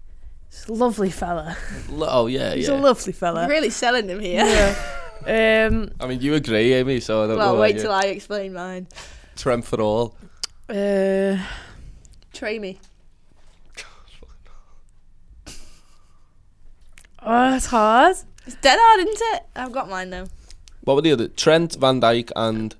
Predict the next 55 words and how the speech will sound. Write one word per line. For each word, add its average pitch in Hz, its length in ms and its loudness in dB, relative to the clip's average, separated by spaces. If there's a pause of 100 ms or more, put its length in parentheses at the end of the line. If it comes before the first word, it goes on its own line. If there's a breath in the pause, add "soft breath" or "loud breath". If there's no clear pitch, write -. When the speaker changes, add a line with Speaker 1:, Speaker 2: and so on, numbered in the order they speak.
(100)
Speaker 1:
Wijnaldum. 190 540 -6 (760)
Speaker 2:
Okay. 110 220 -10 (680)
Speaker 3:
It 311 120 -4
isn't 415 180 0
that, 330 180 0
that's 359 160 -2
quite - 200 0
a - 60 -2
difficult - 260 -8
Speaker 2:
They've 151 100 -2
all 170 80 4
Speaker 3:
one, 190 100 -2
Speaker 2:
got 208 100 2
a - 20 -20
Speaker 3:
'cause - 80 -4
they're 180 120 8
all 180 60 2
Speaker 2:
common 180 120 2
Speaker 3:
quite - 200 4
Speaker 2:
theme. 143 160 4
Speaker 3:
similar, 277 240 0
Speaker 2:
You - 60 -6 (100)
know, 156 60 2
Speaker 3:
aren't 139 80 2
they? 135 60 -4
Speaker 2:
why 151 140 6
are - 40 2
you 165 60 0
not 160 120 -2
going 165 220 -2
for 156 220 0 (280)
Jordan 127 300 -2
Henderson? 120 480 -4 (320)
Speaker 3:
Because 262 180 -6
I've 269 140 2
gone 277 200 2
for 285 120 -8
three 262 240 -6
that 233 100 -6
I 247 140 0
think 240 340 -12
are 214 40 -14
quite 214 340 -6
similar, 226 500 -8
so 190 440 -12 (340)
we've 240 160 -6
spoken 240 340 -4
about 208 220 -2
them 202 160 -6
in 202 100 -10
the 196 60 -12
past 190 400 -12
as 196 100 -14
well. 190 300 -12 (1800)
Do - 60 -20